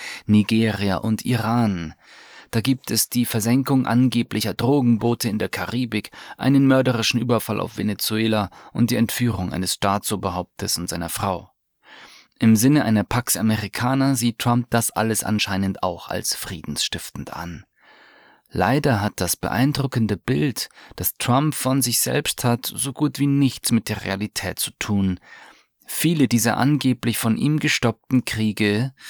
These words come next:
über die Trump immer wieder konfabuliert, waren nie echte Kriege. Andere toben weiter und Trumps Rolle dabei war, wenn sie überhaupt existierte, höchstens grenzwertig.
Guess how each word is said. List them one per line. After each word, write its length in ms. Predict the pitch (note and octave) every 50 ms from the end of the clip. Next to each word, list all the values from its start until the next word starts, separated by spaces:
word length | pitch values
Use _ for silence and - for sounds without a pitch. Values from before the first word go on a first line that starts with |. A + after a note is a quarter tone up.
| - -
über 360 | - - B2 A2 - A#2+ A#2
die 200 | G#2+ - A#2 A2
Trump 360 | - - - A#2+ A#2+ B2 A2 -
immer 240 | C3+ C#3 B2+ A2
wieder 200 | A#2+ B2 A#2 A#2+
konfabuliert, 1000 | A2 - - B2+ B2 A#2+ - A2+ G2+ A2+ A2 G#2+ G#2 G#2 A#2 B2+ B2 - - - - _ - - _ _
waren 480 | A#2 A#2+ A#2+ A2+ A#2 A#2 A#2+ B2 B2+
nie 220 | C3 C3+ A#2+ F#2+ -
echte 420 | - G#2+ A2 - - - - G2+
Kriege. 640 | - - - - G#2+ G2 - - - B1 - - - _ _ _ - - - - - - -
Andere 520 | - A#2+ B2 B2+ B2+ A2+ G#2 F2 D2+ -
toben 400 | - - G#2 G#2 G2 G2 G2+ G2
weiter 420 | G#2+ A2 A#2 A2+ - - A2+ A#2 -
und 300 | - - F2 - - - -
Trumps 380 | - B2+ A#2+ A#2+ A#2+ A2+ -
Rolle 240 | - A2 A2 A#2+ A#2+
dabei 460 | G#2 A2 G#2 G#2 G2+ G#2 G#2 G#2 G2+
war, 320 | F#2 G2+ G2+ G2+ G2+ G2 - - - - - - _
wenn 240 | - F#2+ F2+ F2+ F2+
sie 140 | - F#2+
überhaupt 380 | D2+ F#2+ G2+ F#2 G#2+ - - -
existierte, 800 | - G2 - - G2+ - - - G2 F#2 F2 - - E2+ D#2+ - _ _ _ _ _
höchstens 580 | - G2+ F2 D#2 - - - E2+ D#2 - - -
grenzwertig. 880 | - - F2 E2+ D#2+ - - - D#2+ E2 - - E2 E2 - - -